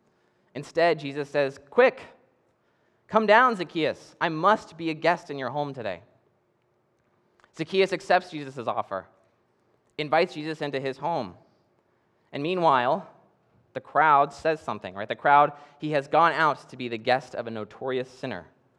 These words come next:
The crowd grumbles. Grumbles. Uh, in modern speak, this would look like giving the side eye. This would look like doubting. This would look like complaining, squirming,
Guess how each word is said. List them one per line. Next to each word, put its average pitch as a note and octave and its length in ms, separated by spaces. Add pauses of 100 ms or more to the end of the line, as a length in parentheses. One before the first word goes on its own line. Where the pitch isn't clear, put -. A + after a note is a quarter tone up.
(580)
The G#2 60
crowd B2 340
grumbles. G#2 400 (1400)
Grumbles. B2+ 480 (1300)
Uh, C#3 40
in C#3+ 120
modern D#3+ 340
speak, D3+ 400 (300)
this - 140
would B2+ 100
look C3 160
like A#2+ 220
giving B2+ 200
the C3+ 60
side F3 260
eye. F#2 280 (720)
This - 120
would A#2+ 120
look C3 140
like C3 340
doubting. D3 420
This A2+ 140
would C#3 80
look C3+ 120
like C3+ 140
complaining, D3 600
squirming, D#3 680